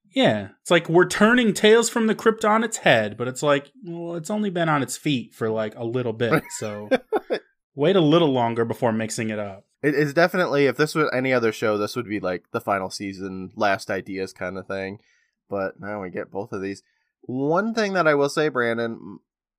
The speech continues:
Speaker 2: my notes for this episode are probably the shortest notes I've ever taken. They're really short.
Speaker 1: Wow. <laughs> Well, that works for us.
Speaker 2: Ye-, well, <laughs> yeah, 'cause, you know, we're double recording today. But I,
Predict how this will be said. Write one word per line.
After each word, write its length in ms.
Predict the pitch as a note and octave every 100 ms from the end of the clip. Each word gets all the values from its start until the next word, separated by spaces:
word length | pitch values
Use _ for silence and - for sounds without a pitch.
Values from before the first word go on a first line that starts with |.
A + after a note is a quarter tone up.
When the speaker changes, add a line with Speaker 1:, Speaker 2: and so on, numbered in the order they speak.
| -
Speaker 2:
my 200 | B2 B2+
notes 320 | C3+ D3 F#3
for 160 | - D#3
this 200 | C#3 C#3
episode 540 | C3+ - - C3+ C3+ B2
are 320 | G#2+ A2 A2
probably 680 | - - A#2+ A2+ B2+ C3+ C#3+
the 200 | B2 B2+
shortest 560 | A#2+ - A2+ A2+ B2 -
notes 200 | A#2 A#2
I've 160 | A2 E2+
ever 220 | G2 G#2+
taken. 720 | G2+ G2+ F#2+ G2+ C#3 D3+ D3+ _ _
They're 100 | - A#2+
really 300 | B2+ C#3 G#2
short. 280 | - F2+
Speaker 1:
Wow. 280 | G#2 A2 G2+ _ _ _ - -
<laughs> 60 | D#3 D3+ - -
Well, 200 | A#2+ A#2+
that 160 | A#2+ A#2
works 240 | B2 B2
for 180 | - A#2+
us. 320 | A2+ - - _ -
Speaker 2:
Ye-, 300 | C#3+ D3+ F3
well, 320 | E3+ G#3+ G#3
<laughs> 40 | D#3
yeah, 240 | E3+ F#3
'cause, 300 | D3+ D3 - -
you 80 | A#2+
know, 200 | C3+ D3
we're 100 | A#2
double 260 | B2 C3 B2
recording 460 | A2 - C#3+ C3
today. 280 | A#2 A#2+ A#2 - - - -
But 360 | B2+ C#3+ C#3 - - _ _ -
I, 200 | A#2